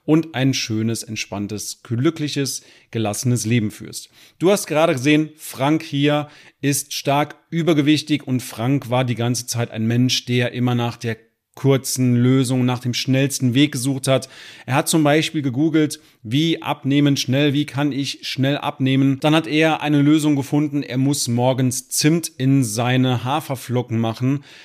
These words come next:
Also hat er jeden Morgen fleißig Zimt in seine Haferflocken gemacht, aber auf der Waage, oh Wunder, hat sich nichts getan. Dann hat er weiter gegoogelt und hat dann gefunden, "Ah, Moment, es gibt doch hier diesen Trick mit dem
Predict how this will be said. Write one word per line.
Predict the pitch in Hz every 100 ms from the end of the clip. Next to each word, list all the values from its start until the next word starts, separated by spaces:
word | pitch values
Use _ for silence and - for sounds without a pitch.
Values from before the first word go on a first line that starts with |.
| -
Also | - 147 143
hat | 160 -
er | 143
jeden | 139 156 151
Morgen | 135 143 143 139
fleißig | - 123 135 123 131 123 -
Zimt | - - 160 160 160
in | 139 139
seine | 131 135 127 127
Haferflocken | 156 - 123 120 107 117
gemacht, | 117 113 139 - -
aber | 113 120 127 127 123
auf | 113
der | - 101
Waage, | 110 117 120 143 170 - _ _ _
oh | 117 107
Wunder, | 131 147 143 143 143 _ _
hat | - 120
sich | - 110
nichts | 117 - -
getan. | 117 113 104 85 - - - - _
Dann | 139 165
hat | 175
er | 156 147 127
weiter | 143 202 214 170 147
gegoogelt | 135 139 147 135
und | 131
hat | 151
dann | 147
gefunden, | 123 - 151 135
"Ah, | - 160
Moment, | 156 160 208 180 - _ - -
es | 131 -
gibt | 170 165
doch | 156 -
hier | 151 156
diesen | 135 131 127 127
Trick | - 156 135
mit | 135
dem | 135